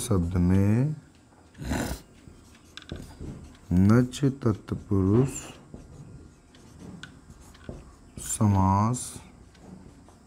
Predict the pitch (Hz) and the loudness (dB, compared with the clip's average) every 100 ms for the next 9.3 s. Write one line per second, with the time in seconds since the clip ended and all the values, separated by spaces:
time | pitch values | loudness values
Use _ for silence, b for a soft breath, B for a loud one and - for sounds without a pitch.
0 | - - - - - - - - - - | -20 -20 -20 -20 -16 -16 -14 -18 -20 -20
1 | - - - - - - - - - - | -20 -20 -20 -20 -20 -20 -16 -16 -14 -14
2 | - - - - - - - - - 98 | -14 -12 -14 -16 -18 -18 -20 -20 -2 2
3 | 98 104 120 98 85 - 87 80 113 123 | 4 4 4 2 -2 -2 -2 0 0 -4
4 | - - - - - - - 135 165 208 | -10 -20 -20 -20 -20 -20 0 6 8 8
5 | 196 165 127 90 82 B B B B 175 | 8 6 4 0 -4 B B B B 8
6 | 175 190 - - 156 180 202 - 180 190 | 10 10 8 8 12 12 12 10 6 4
7 | 151 175 160 143 156 160 143 147 170 175 | 4 4 4 4 4 4 2 2 4 6
8 | 170 151 143 135 127 127 117 117 117 113 | 8 10 8 6 6 6 4 4 6 6
9 | 135 190 | 8 6